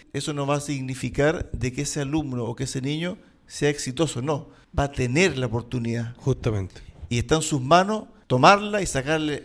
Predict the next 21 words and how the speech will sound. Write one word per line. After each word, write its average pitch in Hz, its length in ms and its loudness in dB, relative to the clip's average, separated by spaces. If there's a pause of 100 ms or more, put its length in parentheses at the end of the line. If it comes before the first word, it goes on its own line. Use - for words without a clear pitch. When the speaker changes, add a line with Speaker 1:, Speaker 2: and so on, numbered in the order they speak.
Speaker 1:
el 117 160 -6
máximo 202 580 4
de 135 140 2
provecho 151 280 2
posible. 131 440 -2 (120)
Pero 117 280 0
si - 500 -6 (160)
en 120 120 -6
estos 180 220 -4
momentos 165 540 -4 (260)
el 113 140 -8
Estado 131 420 2
no 120 140 -4
es - 80 -6
capaz - 640 -6 (240)
de 123 120 -4
entregar 120 760 2 (340)
una 117 140 -4
educación 113 520 -2
de 131 120 -2
calidad, 139 460 -2